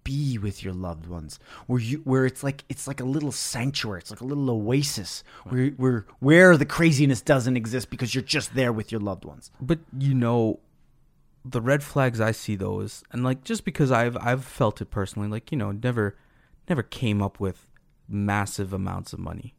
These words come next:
Speaker 2: right? Like, always, my family's always been there and always supported me, and I've never been, like, struggling. But being an entrepreneur,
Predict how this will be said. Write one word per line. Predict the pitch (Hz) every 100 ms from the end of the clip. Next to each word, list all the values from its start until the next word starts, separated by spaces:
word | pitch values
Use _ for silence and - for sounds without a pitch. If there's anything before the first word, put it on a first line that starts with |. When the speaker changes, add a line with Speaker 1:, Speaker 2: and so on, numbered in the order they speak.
| _ _ _ _ _ -
Speaker 2:
right? | 90 - - _ _ _ _
Like, | 131 -
always, | - 123 123 101 - - - _
my | -
family's | 107 143 131 107
always | 104 104 98
been | 104 101
there | 101 101
and | 98
always | 101 98
supported | - 104 101
me, | 98 98 98
and | 95 98
I've | 98
never | 101 95
been, | 98 98 95 - _ _
like, | - 80 - _
struggling. | - - 160 131 101 95 117 _ _ _ _ _ _ _ _ _ _ _ -
But | 123 104 -
being | - 156
an | 156
entrepreneur, | 139 117 - - 104 147 107 104